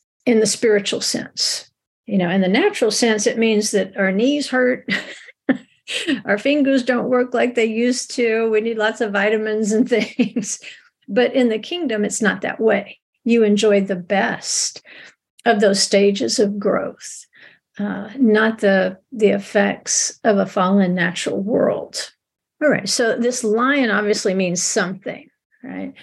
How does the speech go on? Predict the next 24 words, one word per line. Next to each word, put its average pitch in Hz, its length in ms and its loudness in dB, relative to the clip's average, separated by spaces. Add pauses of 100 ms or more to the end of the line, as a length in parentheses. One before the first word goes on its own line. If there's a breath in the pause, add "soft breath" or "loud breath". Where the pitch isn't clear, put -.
(300 loud breath)
So 175 200 0
let's 226 200 2
go 269 160 0
back 247 260 0
to 262 100 2
Shavuot. 226 540 2
Shavuot's 240 580 2
gonna 240 180 2
be 226 180 2
our 190 160 0
pattern 247 680 -2
to 202 120 -6
show 220 360 2
us 208 280 0
how 226 260 0
these 208 480 2 (140)
phases 240 580 0
of 208 200 -2
growth 202 600 2 (720)
work, - 600 -2 (840 loud breath)
with 226 160 2
the 214 140 0
understanding 220 840 0
that 185 540 -4